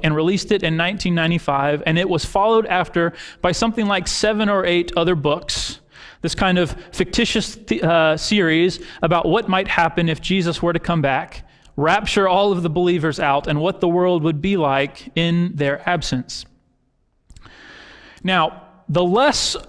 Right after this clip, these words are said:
or known part of this story is that along with this book series, there was also a V H S tape. Do y'all remember these V H S tapes?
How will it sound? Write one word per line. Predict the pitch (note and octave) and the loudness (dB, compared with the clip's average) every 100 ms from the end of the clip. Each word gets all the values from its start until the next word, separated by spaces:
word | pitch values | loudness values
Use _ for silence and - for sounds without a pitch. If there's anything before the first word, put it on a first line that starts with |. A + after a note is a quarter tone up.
| - - | -6 0
or | |
known | F#3 A3 G#3 | 2 4 2
part | F#3+ A#3+ G#3 | 2 2 2
of | E3+ | 2
this | F3 | 0
story | - A#3 G3+ D3+ D3+ | 0 2 2 2 2
is | F3 D3+ | 0 0
that | F3+ F3+ | -2 0
along | E3+ F#3 A#3 B3 A3 | 0 2 4 4 2
with | G3 D3 | 2 0
this | F3+ - | -2 0
book | D3 G3+ - | 0 -2 -2
series, | - D#3 D3 D3+ D3+ D#3 | -2 0 0 0 -2 -2
there | F3 | 0
was | F3 - | 0 -2
also | - A3 - G#3 F#3 - | -2 -2 0 0 0 0
a | E3 | -2
V | D3 F3+ G3 | -2 -2 0
H | F#3+ - | 0 -2
S | F3+ D#3+ | -2 -2
tape. | E3 C3+ C3+ | -2 -2 -2
Do | |
y'all | D#3 F3 | -2 0
remember | E3+ F3 | 0 0
these | E3+ F3+ D#3 | -2 -2 -2
V | D#3 E3+ | -4 -4
H | E3 F3+ | -4 -6
S | E3+ | -6
tapes? | - F#3 - - - | -6 -6 -8 -18 -20